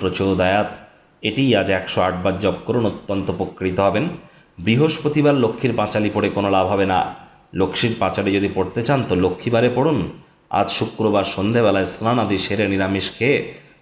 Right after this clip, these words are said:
লক্ষ্মী দেবীর ঘটের সামনে বসে লক্ষ্মীর পাঁচালি পাঠ করুন, অত্যন্ত উপকৃত হবেন। এ বিষয়ে কিন্তু কোনো সন্দেহই নেই। প্রেম, বিবাহ বা প্রেম করে বিবাহ, আহ,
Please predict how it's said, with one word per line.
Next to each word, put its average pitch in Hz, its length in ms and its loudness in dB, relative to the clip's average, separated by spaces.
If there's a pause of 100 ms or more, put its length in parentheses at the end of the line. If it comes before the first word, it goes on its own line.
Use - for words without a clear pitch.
লক্ষ্মী 95 420 0
দেবীর 101 200 2
ঘটের 90 260 0
সামনে 104 320 0
বসে 95 220 0
লক্ষ্মীর 92 360 0
পাঁচালি 98 340 0
পাঠ 92 140 0 (100)
করুন, 123 260 -2 (460)
অত্যন্ত 131 460 -2
উপকৃত 95 500 -2
হবেন। 98 300 2
এ 104 60 2
বিষয়ে 95 300 0
কিন্তু 92 340 -2
কোনো 98 220 0
সন্দেহই 95 600 0
নেই। 95 340 0 (600)
প্রেম, 135 460 2 (160)
বিবাহ 104 540 4 (180)
বা 95 200 4
প্রেম 95 320 0
করে 92 200 0
বিবাহ, 101 460 4
আহ, - 720 -2